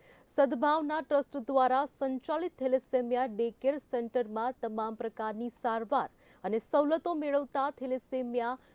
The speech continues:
મેજર બાળકો અને તેમના માતા પિતા માટે આ દિવસને યાદગાર બનાવવા માટે ક્લબ બેબોલિનો ખાતે કહી શકાય કે આનંદોત્સવ યોજાયો.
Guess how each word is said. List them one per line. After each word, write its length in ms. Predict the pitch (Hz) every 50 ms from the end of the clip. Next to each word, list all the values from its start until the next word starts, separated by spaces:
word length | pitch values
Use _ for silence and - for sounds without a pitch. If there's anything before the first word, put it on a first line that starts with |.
| _ _ -
મેજર 480 | 233 240 254 294 330 339 - 381 403 370
બાળકો 480 | 285 269 277 277 302 330 277 - 262
અને 140 | 214 202 196
તેમના 400 | 190 - 240 233 233 240 254 262
માતા 360 | 233 233 247 247 247 - 262
પિતા 340 | 262 - 262 240 - 330 339
માટે 400 | 294 277 269 254 240 220 285 320
આ 80 | 359 339
દિવસને 500 | 254 220 240 233 240 233 - - 240 247
યાદગાર 600 | 240 220 226 220 220 214 196 214 269 285 311 302
બનાવવા 500 | 226 226 233 226 226 226 190 185 226 220
માટે 440 | 214 226 240 262 240 - 170 - - _ _ - - - - _ -
ક્લબ 240 | 294 311 330 381 349
બેબોલિનો 720 | 285 311 294 240 262 294 285 262 285 269 269 269 285 302 - _ _ _ _ -
ખાતે 440 | 220 180 220 262 269 - - 202 160
કહી 160 | - 202 208 196 -
શકાય 280 | 240 226 - 254 240
કે 120 | 233 - 247
આનંદોત્સવ 600 | 233 240 247 247 220 277 - - - - 262 277
યોજાયો. 560 | 247 220 233 226 202 - - 247 196 151 -